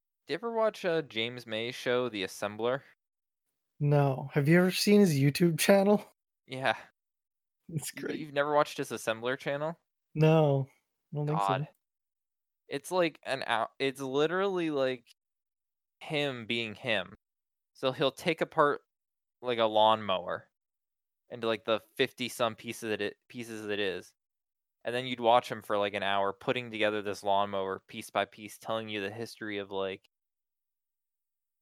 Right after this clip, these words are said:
Speaker 1: I don't know, like, anything. What's his YouTube channel like?
Speaker 2: James?
Speaker 1: Yeah.
Speaker 2: It's,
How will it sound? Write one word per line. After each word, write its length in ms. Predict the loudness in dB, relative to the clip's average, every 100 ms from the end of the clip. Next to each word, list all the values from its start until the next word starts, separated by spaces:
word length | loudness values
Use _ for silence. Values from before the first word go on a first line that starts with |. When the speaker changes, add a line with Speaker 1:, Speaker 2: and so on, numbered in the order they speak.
| _
Speaker 1:
I 100 | -6
don't 120 | -4
know, 120 | -2
like, 140 | -2 -2
anything. 540 | -2 -4 -8 -10 -12 -16 _ _ _ _ _ _ _ _ _ _ _
What's 80 |
his 160 | -16 -16
YouTube 320 | -16 _ _
channel 320 | -12 -10 -8 -8
like? 300 | -10 -10 _ _ _ _ _ _ _ _ _ _ _ _ _ _ _ _ _ -20 _ -20 _ -14
Speaker 2:
James? 720 | 0 2 4 2 0 -2 -10 -14 -8 -6
Speaker 1:
Yeah. 280 | -2 -2 -2
Speaker 2:
It's, 140 | -6